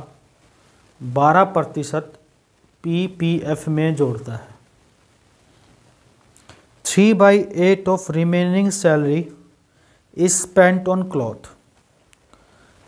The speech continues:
शेष वेतन का तीन बटे आठ भाग कपड़ों पर खर्च करता है। शेष वेतन का तीन बटे आठ भाग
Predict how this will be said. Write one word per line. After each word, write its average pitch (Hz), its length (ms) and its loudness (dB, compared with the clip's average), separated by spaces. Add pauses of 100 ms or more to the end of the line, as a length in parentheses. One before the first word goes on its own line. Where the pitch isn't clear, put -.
शेष 208 440 6
वेतन 185 380 -2
का 202 200 0 (160)
तीन 196 220 -2
बटे 190 300 2
आठ 180 220 4
भाग 170 340 0
कपड़ों 170 320 2
पर 170 180 0
खर्च 156 280 -10
करता - 340 -12
है। 113 100 -18 (2750)
शेष 190 460 0
वेतन 160 320 -2
का 135 240 -6 (920)
तीन 190 240 0
बटे 165 260 0 (300)
आठ 156 260 0
भाग 151 340 -2